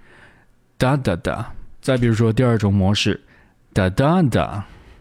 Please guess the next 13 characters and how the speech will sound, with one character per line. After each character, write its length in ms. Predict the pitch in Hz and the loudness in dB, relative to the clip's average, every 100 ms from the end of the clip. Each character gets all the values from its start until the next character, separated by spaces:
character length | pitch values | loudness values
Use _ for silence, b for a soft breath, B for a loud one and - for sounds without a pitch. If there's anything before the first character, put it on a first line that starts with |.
| B _ b b b b b _ | B _ b b b b b _
da，condition，condition， 3000 | - 110 104 147 156 151 - 98 76 - 107 - - - _ _ _ _ _ _ - 104 101 147 165 170 - - 85 - 131 - b b | 0 0 2 2 2 2 0 -2 -2 -4 -6 -12 -20 -20 _ _ _ _ _ _ 0 2 2 2 2 2 0 0 -2 -6 -10 -16 b b
这 140 | 117 | 0
个 80 | 107 | 2
时 120 | - | 2
候 140 | 95 | 2
重 220 | 98 117 110 | 2 2 2
音 200 | 113 117 | 2 2
在 220 | 110 90 | 0 -2
第 180 | - 113 | 0 0
二 200 | 120 98 | 2 2
个 100 | 87 | 2
音 220 | 90 95 | 4 4
节。 220 | 92 101 | 2 -2